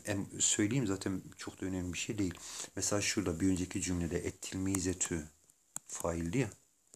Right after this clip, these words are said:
Et tilmizetü faildi ve bayandı. Artık seyeşteri diyemezsiniz. Bunu seteşteri demeniz lazım. Bu şimdi burada da oldu. Aile fail olduğuna göre ve bayan olduğuna göre artık yeşteri değil,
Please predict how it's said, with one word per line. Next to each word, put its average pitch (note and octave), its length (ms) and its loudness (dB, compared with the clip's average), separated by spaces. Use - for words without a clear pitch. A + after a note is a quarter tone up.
Et - 140 -10
tilmizetü F2+ 460 0
faildi G2+ 320 4
ve A2+ 180 2
bayandı. F#2 360 4
Artık - 280 0
seyeşteri F#2+ 720 4
diyemezsiniz. G#2+ 600 2
Bunu B2+ 180 2
seteşteri G2+ 880 4
demeniz D#2+ 400 -2
lazım. D2+ 280 -4
Bu A2 80 0
şimdi A2+ 380 2
burada F#2+ 280 4
da F2+ 60 2
oldu. D2+ 300 -4
Aile F#2 340 4
fail F2 320 6
olduğuna D#2+ 360 0
göre D#2+ 200 -2
ve D#2 180 -6
bayan G2 240 4
olduğuna D#2+ 360 0
göre A2+ 260 0
artık - 380 -6
yeşteri F2+ 580 2
değil, B2 320 0